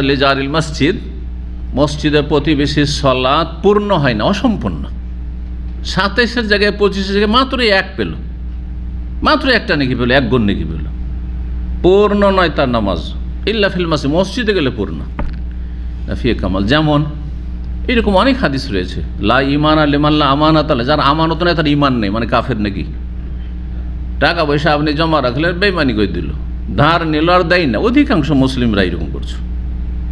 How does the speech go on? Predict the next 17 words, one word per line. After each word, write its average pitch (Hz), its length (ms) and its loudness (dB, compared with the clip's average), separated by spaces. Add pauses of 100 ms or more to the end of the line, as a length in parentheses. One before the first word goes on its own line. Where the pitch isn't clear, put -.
(120)
কি - 100 2 (100)
কাফেরদের 107 460 2
কথা 85 240 -2
বলবে? 67 220 -2 (800)
টাকা 147 220 4 (140)
ধার 156 180 4 (120)
দিয়ে 151 240 6
দেন 220 240 2
আর 208 60 2 (200)
দেখেন 165 300 2 (100)
তার 127 180 2
সাথে 120 180 -2 (120)
বন্ধুত্ব 175 320 2 (100)
সব 185 160 0
শেষ 151 160 -2
হয়ে 78 120 -2
যাবে। - 120 -6